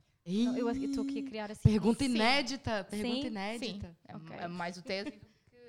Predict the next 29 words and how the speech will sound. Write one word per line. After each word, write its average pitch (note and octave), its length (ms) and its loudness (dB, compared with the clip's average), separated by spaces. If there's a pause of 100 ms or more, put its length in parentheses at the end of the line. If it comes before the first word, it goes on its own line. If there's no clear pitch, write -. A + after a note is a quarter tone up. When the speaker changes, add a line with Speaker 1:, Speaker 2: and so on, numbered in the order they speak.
Speaker 3:
amo A#3 280 -8
outras B3 240 -14
pessoas. A3 520 -14 (480)
Speaker 2:
Ok, G3 320 -14
Speaker 3:
Mas F3 140 -4
Speaker 2:
espero G#3+ 160 -6
que - 60 -6
as A#3 80 -6
pessoas A3+ 220 -10
não A#3+ 140 -8
vejam. F#3+ 320 -10
Speaker 3:
As B3 200 -4
pessoas G#3+ 240 -4
podem G3 260 -4
ver, G#3 120 -12
as - 100 -16
Speaker 1:
Não, G3 100 -18
Speaker 3:
pessoas G4+ 240 6
Speaker 1:
mas, - 160 6
Speaker 3:
sabem. G4 140 4
Speaker 1:
mas D4+ 240 0
aí E4 140 2
é F#4 60 -2
que F4 100 -8
tá, A#3+ 220 0
não A3+ 180 0
é A#3 80 2
porque D#4 220 -6
ela C#4+ 220 2